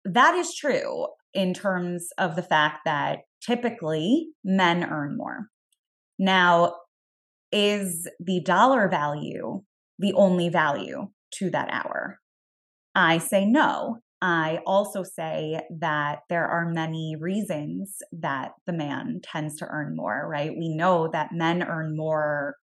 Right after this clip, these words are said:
than women, even for the same exact role. And that's due to gender pay gaps, to the motherhood penalty, et cetera. And combating this toxic time message in particular can be tricky because, of course, money,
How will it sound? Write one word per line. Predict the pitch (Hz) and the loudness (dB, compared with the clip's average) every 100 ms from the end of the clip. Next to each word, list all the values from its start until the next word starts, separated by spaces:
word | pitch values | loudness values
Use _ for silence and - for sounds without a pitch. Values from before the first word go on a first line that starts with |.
| _ | _
than | 175 160 151 147 | -10 -6 -4 -4
women, | 147 190 165 143 147 | -2 -2 -2 -4 -4
even | 190 185 180 | -4 -2 -2
for | 180 | -4
the | 170 | -6
same | 160 147 147 | -6 -6 -6
exact | - - - - | -6 -6 -8 -8
role. | 151 - - - _ - _ _ | 0 0 0 -4 _ -20 _ _
And | 180 | 0
that's | 175 156 - | 2 2 -2
due | 156 147 | -8 -6
to | 143 139 | -4 -6
gender | - - - 180 | -8 -8 -8 2
pay | 262 262 | 6 6
gaps, | 226 220 208 202 - - - - | 6 4 4 2 -4 -14 -14 -12
to | 151 | -10
the | 147 | -2
motherhood | 190 226 226 202 190 | 2 4 4 2 0
penalty, | - 180 - 175 | -2 -6 -6 -6
et | 165 - | -8 -8
cetera. | 156 156 175 262 302 - _ _ _ _ _ - | -8 -4 0 0 -2 -10 _ _ _ _ _ -2
And | 208 202 202 202 - _ - - | 2 2 2 2 -2 _ -8 2
combating | 277 349 262 220 196 185 | 6 6 6 4 4 2
this | 175 - - | -2 -4 0
toxic | 180 170 170 - | 0 0 -6 -8
time | 175 170 | -6 -4
message | 165 165 165 170 | -4 -6 -8 -8
in | 165 | -8
particular | 175 170 165 - 170 190 190 | -8 -10 -12 -8 -2 -2 -2
can | 185 | -4
be | 165 160 | -6 -8
tricky | - 156 - 196 233 | -10 -10 -6 -4 -2
because, | 185 - 160 156 147 - | -4 -6 -6 -6 -8 -10
of | - | -10
course, | - 156 165 | -6 -6 -6
money, | 175 165 160 170 208 | -4 -4 -2 -4 -4